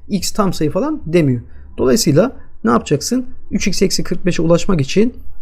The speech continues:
şimdi x küçüktür otuz altı değil mi? E, ben bu denklemi komple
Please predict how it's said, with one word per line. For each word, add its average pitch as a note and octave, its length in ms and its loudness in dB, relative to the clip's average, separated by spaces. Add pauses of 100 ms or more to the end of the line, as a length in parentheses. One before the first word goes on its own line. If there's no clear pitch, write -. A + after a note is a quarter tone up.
(180)
şimdi - 240 -10
x - 360 -2
küçüktür - 360 -2
otuz D#3+ 220 0
altı E3 240 2
değil C4+ 140 4
mi? A#3+ 280 2
E, F3+ 320 4
ben F3 160 2
bu F3+ 60 0
denklemi F#3+ 340 4
komple - 480 6